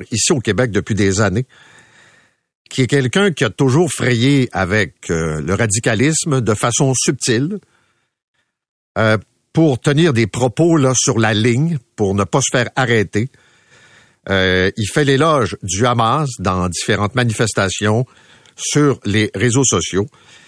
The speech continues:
Et, euh, il était un peu plus discret depuis un certain nombre d'années, mais, euh, je me souviens qu'on l'avait associé à Al-Qaïda. Alors, euh, autant dans le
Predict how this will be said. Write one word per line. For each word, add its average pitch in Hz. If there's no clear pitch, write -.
Et, 123
euh, 104
il 92
était 113
un 202
peu 170
plus 196
discret 139
depuis 98
un 92
certain 104
nombre 110
d'années, 92
mais, 107
euh, 92
je 90
me 104
souviens 107
qu'on 104
l'avait 90
associé 101
à 87
Al-Qaïda. 87
Alors, 101
euh, 87
autant 135
dans 98
le 78